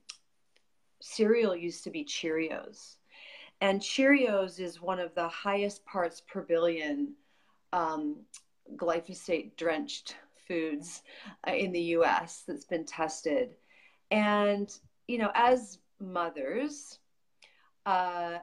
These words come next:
you know, I'm sure, Dominique, that Cheerios are one of the first foods that we give our children because they easily disintegrate on the tongue, and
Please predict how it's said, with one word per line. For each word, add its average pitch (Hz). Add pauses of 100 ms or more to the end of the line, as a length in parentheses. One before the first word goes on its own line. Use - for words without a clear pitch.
(140)
you 185
know, 165
I'm 156
sure, 156 (120)
Dominique, 160
that -
Cheerios 180 (100)
are 165
one 175
of 165
the 165
first -
foods 247
that 175
we 175
give 175 (160)
our 151
children 190
because 175
they 160 (540)
easily 185
disintegrate 165
on 165
the 160
tongue, 294 (520)
and 175